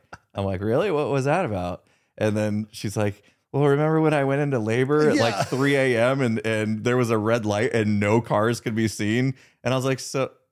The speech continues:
Speaker 1: what?" I forgot. Like, I forgot about this. A-, and, and I'm like, "So what'd I do?" She's like, "You stopped at the light." <laughs> Why, my wife is in labor, three A M, no cars in sight, and I still stopped at the red light. And I'm like,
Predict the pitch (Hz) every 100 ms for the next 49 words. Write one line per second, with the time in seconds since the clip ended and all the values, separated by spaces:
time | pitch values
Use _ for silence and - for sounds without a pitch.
0 | - 120 135 - 123 110 120 120 95 69
1 | - 95 107 98 104 104 90 85 92 92
2 | - 98 95 101 98 107 95 98 92 120
3 | 143 123 123 98 - 98 123 - - 139
4 | 110 131 - 113 - - _ - _ -
5 | - 311 370 247 226 240 185 190 190 165
6 | 220 196 165 156 156 135 143 147 190 214
7 | 214 180 120 123 165 131 156 123 139 147
8 | 165 185 269 - 160 139 123 123 117 113
9 | 131 101 104 - - 139 131 123 156 139
10 | - 127 113 110 110 104 95 95 82 -
11 | _ - - 131 123 113 -